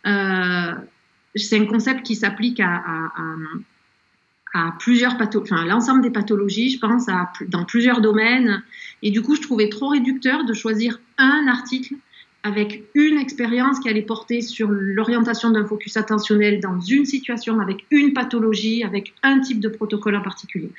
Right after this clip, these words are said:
Donc, j'ai vraiment essayé de trouver un article, euh, pas trop long, mais qui soit, euh, finalement, on appelle ça des reviews ou une overview, enfin, une,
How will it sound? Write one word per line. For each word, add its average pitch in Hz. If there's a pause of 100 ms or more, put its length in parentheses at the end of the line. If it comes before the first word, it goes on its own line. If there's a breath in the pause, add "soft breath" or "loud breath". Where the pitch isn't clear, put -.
(320 loud breath)
Donc, 214
j'ai 226
vraiment 240
essayé 262
de 262
trouver 240
un 214
article, 208 (140)
euh, 180 (120)
pas 269
trop 269
long, 262 (400 loud breath)
mais 220
qui 220
soit, 226
euh, 196
finalement, 196
on 208
appelle 185
ça 190
des 185
reviews 214
ou 196
une 185
overview, 226
enfin, 190
une, 185